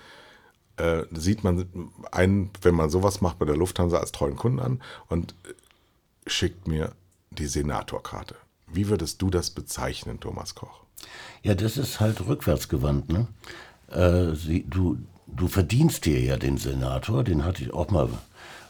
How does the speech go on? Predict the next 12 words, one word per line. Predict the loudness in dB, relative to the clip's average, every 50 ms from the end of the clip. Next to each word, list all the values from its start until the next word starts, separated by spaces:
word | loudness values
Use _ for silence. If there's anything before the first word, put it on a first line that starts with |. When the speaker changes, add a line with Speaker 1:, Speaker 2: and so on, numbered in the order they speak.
| -12
Speaker 2:
als | -10 -8 -6 -2
ich | -2 -2 -2 -2
in | -2 0
der, | 0 2 2 2 2 2 0
bei, | 0 0 0 0 2
bei | 0 0 0 0
Starcom | -2 0 0 0 0 2 2 2 2 2
durch | 2 0 0 0
die | -2 -2 -2 0
Welt | 0 0 -2 -2 -2
gejettet | -4 -4 -2 -2 -2 0 -2 -2 0
bin. | 2 2 4 4 4